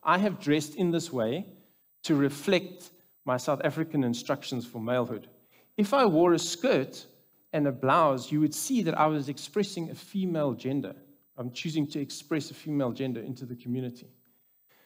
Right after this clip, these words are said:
But the categories in which it happens are always in male or female categories or none. You can't escape the fact that the origin of all of this lies in the biology of it.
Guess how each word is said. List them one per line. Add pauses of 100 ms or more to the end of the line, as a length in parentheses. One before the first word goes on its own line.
(280)
But
the
categories
in
which
it
happens (400)
are
always (300)
in
male (240)
or
female
categories
or
none. (400)
You
can't
escape
the
fact
that
the
origin (100)
of
all
of
this
lies
in
the
biology
of
it.